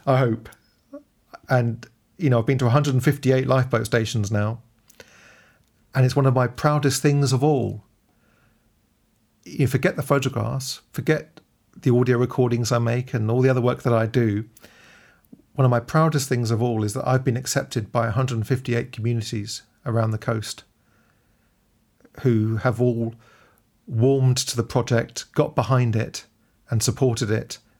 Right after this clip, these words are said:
and given me their time. You know, it's no mean feat alone, I, I, I think, to be accepted by all of those people from such different walks of life, because sometimes on the li-, on the coast, you just have to travel a mile away to the next lifeboat station,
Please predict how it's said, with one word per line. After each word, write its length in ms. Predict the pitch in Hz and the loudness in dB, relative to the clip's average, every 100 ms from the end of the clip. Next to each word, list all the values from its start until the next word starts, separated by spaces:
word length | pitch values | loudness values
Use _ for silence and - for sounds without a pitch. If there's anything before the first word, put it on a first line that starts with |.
| - | -4
and 140 | 123 | 0
given 180 | 123 117 | 2 2
me 80 | 117 | 2
their 160 | 113 | 2
time. 540 | 113 123 117 107 107 110 - _ _ _ - | 0 0 0 -2 -4 -10 -16 _ _ _ 0
You 100 | 127 | 2
know, 120 | 113 | 2
it's 160 | 117 | 2
no 160 | 147 156 | 4 4
mean 220 | 143 143 | 4 0
feat 280 | 131 143 135 | 0 0 2
alone, 380 | 127 135 131 110 | 2 2 2 0
I, 300 | - - - _ _ | -4 -12 -20 _ _
I, 160 | - - - | -12 -10 -6
I 80 | |
think, 300 | 117 120 123 - | -2 -2 -2 -4
to 100 | 131 | 0
be 160 | 131 | 0
accepted 560 | 131 - 143 - 117 - | 0 0 -2 -2 -6 -2
by 340 | 120 120 113 - _ _ _ _ _ _ | -2 -2 -6 -12 _ _ _ _ _ _
all 200 | - 135 | 0 2
of 60 | 135 | 4
those 140 | 135 | 2
people 320 | 131 143 135 120 | 2 -2 0 -2
from 200 | 127 107 | -2 -4
such 200 | 143 - | -4 -2
different 260 | 135 127 | -2 -2
walks 240 | 120 120 - | -2 -4 -6
of 140 | 117 | -4
life, 320 | 131 123 110 | -4 -4 -6
because 220 | 123 127 | -8 -4
sometimes 400 | 147 151 143 117 | -2 0 -2 -2
on 60 | 123 | -2
the 80 | 117 | 0
li-, 180 | 131 151 | -2 0
on 120 | 127 | 0
the 80 | 117 | 0
coast, 440 | - 160 - - - - - - - - | 0 0 -2 -6 -10 -20 -20 -20 -20 -6
you 100 | 131 | -4
just 380 | 131 160 - - - _ _ | 0 0 0 -6 -18 _ _
have 100 | 135 | -6
to 80 | 143 | -4
travel 320 | - 139 143 | -2 2 4
a 40 | 131 | 6
mile 520 | 139 165 123 101 - | 6 4 2 -2 -4
away 300 | 123 107 107 | -2 0 0
to 100 | - | 0
the 80 | 120 | 0
next 220 | 123 131 | 0 0
lifeboat 360 | 131 127 123 120 | 0 0 -4 -4
station, 580 | 117 113 - 113 120 | -4 -4 -4 -6 -8